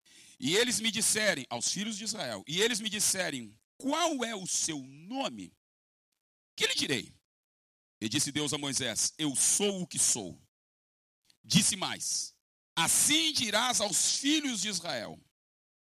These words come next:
'Eu sou, me enviou a vós.'" Olha aqui a mim.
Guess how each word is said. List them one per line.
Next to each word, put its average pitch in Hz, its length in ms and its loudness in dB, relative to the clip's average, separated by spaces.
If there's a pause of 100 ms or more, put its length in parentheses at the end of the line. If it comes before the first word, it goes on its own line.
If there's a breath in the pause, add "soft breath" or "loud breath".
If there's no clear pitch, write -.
(240)
'Eu 233 360 4
sou, 214 720 4
me 165 360 0
enviou 143 720 -2
a 95 180 -8
vós.'" 78 600 -10 (400)
Olha 165 160 -2
aqui 165 140 -6
a 160 60 -4
mim. 135 220 -8